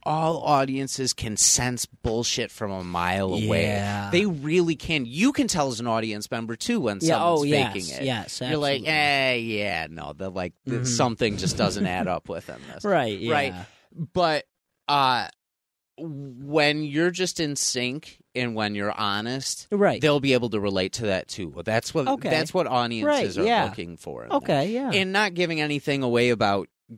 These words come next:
Speaker 1: y-, y-, your character tying
Speaker 2: Oh,
Speaker 1: this back
Speaker 2: right.
Speaker 1: to All Through the Night.
Speaker 2: Yes.
Speaker 1: But you have some very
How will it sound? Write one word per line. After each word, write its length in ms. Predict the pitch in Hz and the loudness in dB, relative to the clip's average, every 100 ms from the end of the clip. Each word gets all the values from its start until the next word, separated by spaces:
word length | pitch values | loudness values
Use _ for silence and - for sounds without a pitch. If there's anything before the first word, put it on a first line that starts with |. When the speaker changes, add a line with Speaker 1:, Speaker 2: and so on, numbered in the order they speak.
| _ _ - | _ _ -10
Speaker 1:
y-, 140 | 156 123 | -10 -8
y-, 140 | 131 113 | -14 -2
your 200 | 147 175 | 2 2
character 480 | - 113 107 135 | 0 -2 -2 -2
tying 280 | 120 117 110 | -2 0 0
Speaker 2:
Oh, 240 | 180 180 160 | 4 4 6
Speaker 1:
this 80 | 147 | 6
back 120 | 156 | 4
Speaker 2:
right. 120 | 151 | 4
Speaker 1:
to 40 | 107 | 4
All 120 | 104 | 2
Through 200 | - 113 | 0 -2
the 120 | 95 | -2
Night. 340 | 95 127 120 101 | 0 2 2 2
Speaker 2:
Yes. 580 | 147 117 - - 123 107 | 2 2 -2 -12 -12 0
Speaker 1:
But 240 | 156 156 | 2 2
you 240 | 160 196 269 | -2 0 2
have 240 | 262 208 | 4 2
some 200 | - 160 | 2 -2
very 480 | 113 127 127 131 117 | 0 2 4 4 0